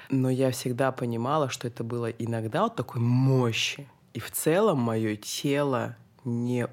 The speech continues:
умеет его испытывать. Где-то это происходит на уровне таза, да?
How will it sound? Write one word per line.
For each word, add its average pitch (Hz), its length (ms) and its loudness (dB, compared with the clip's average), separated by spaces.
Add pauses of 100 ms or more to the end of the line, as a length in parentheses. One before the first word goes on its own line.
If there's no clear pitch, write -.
умеет 113 800 -2
его 107 600 -6
испытывать. 101 880 -10 (1040)
Где-то 131 460 0
это 120 320 -2
происходит 117 840 -4
на 113 160 -2
уровне 107 680 -2 (140)
таза, 104 380 -2
да? 180 280 -4